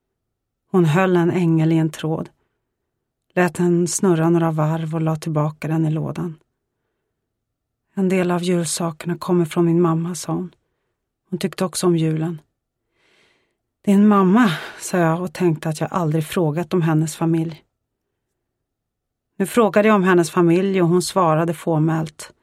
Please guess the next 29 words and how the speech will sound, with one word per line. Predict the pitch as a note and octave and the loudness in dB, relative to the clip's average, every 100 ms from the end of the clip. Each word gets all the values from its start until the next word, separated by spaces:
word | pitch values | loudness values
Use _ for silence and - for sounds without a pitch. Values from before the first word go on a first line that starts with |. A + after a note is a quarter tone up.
| _ _ _ _ _ _ _ _ _ _ _ _ _ | _ _ _ _ _ _ _ _ _ _ _ _ _
"Vi | A3+ | 2
bodde | A3 G#3 | 2 2
i | F#3 | 2
Västerbyn", | G3 - G#3 F3+ F#3 G#3 - - _ | 0 -2 -2 2 2 0 -4 -20 _
sa | - E3+ | -6 0
hon. | F3 G3 D#3 - | 0 0 -4 -2
"Nästgårds | G#3 F#3 - - F3+ - | 0 0 -2 -4 -2 0
lantmanna. | F#3 E3 F#3 F3+ F3 D#3+ - _ _ _ _ | 0 0 -2 0 0 -2 -10 _ _ _ _
Farsan | F#3+ - F#3+ | -6 -2 -2
var | F#3 | 0
bilmekaniker. | E3 F3+ E3+ D#3+ E3+ E3+ E3+ - F3 F3 _ _ _ _ | 0 0 0 -2 -4 -2 -2 -4 -8 -10 _ _ _ _
Han | - | -4
hade | F#3+ F3 | -2 0
verkstad | F3 F3+ D#3+ - E3+ | 0 -2 -4 -8 -8
på | E3 | -8
gården. | E3 F3+ F3 E3+ F3+ F3 - _ _ _ _ _ _ _ _ _ | -4 -2 -2 -2 -2 -2 -8 _ _ _ _ _ _ _ _ _
Eller | E3 | -4
kanske | D#3 F3 D#3+ | -2 -2 -4
har. | D3 E3+ E3 | -4 -4 -4
Det | D#3 - _ _ F3 | -6 -14 _ _ -2
var | |
länge | F3 F3 F3 | 2 2 2
sedan | - | 2
jag | E3+ | 0
var | D#3+ | -2
förbi." | D3+ D#3+ E3+ D#3 - _ _ _ _ _ _ _ _ _ _ _ _ _ | -4 -4 -2 -4 -12 _ _ _ _ _ _ _ _ _ _ _ _ _
"Din | - G#3 | 2 4
mamma | G#3 G3 A3 | 4 4 2
då?" | F3+ | 0